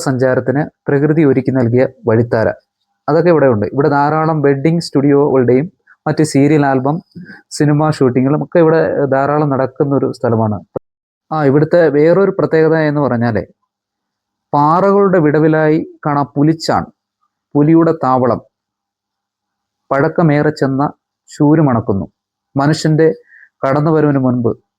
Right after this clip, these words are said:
പുലിയടക്കമുള്ള വന്യമൃഗങ്ങൾ ഇവിടെ ധാരാളമുണ്ടെന്ന് പറയപ്പെടുന്നു. പിന്നെ നാടുകാണിപ്പാറയ്ക്ക് മുകളിൽ നിന്നാലേ തങ്കശ്ശേരി വിളക്കുമരം കാണാൻ പറ്റും, ചടയമംഗലം ജഡായിപ്പാറ കാണാം, മരുതിമലയും കാണാൻ കഴിയും.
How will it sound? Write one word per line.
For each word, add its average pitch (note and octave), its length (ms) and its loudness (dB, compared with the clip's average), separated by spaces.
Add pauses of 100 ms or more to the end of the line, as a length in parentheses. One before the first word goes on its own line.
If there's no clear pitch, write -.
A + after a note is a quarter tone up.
(140)
പുലിയടക്കമുള്ള D3 680 2
വന്യമൃഗങ്ങൾ C3 580 -2 (100)
ഇവിടെ B2+ 260 0
ധാരാളമുണ്ടെന്ന് A#2+ 640 -2
പറയപ്പെടുന്നു. A2 420 -2 (1120)
പിന്നെ D3+ 260 -2 (140)
നാടുകാണിപ്പാറയ്ക്ക് D3+ 1040 0
മുകളിൽ C3+ 240 0
നിന്നാലേ B2+ 320 0 (140)
തങ്കശ്ശേരി C#3 580 0
വിളക്കുമരം B2+ 480 0
കാണാൻ A#2+ 220 2
പറ്റും, A#2 240 -2 (460)
ചടയമംഗലം B2+ 680 0
ജഡായിപ്പാറ B2 500 0 (120)
കാണാം, G#2+ 200 -2 (220)
മരുതിമലയും B2 500 2
കാണാൻ G2+ 200 0
കഴിയും. E2 220 -4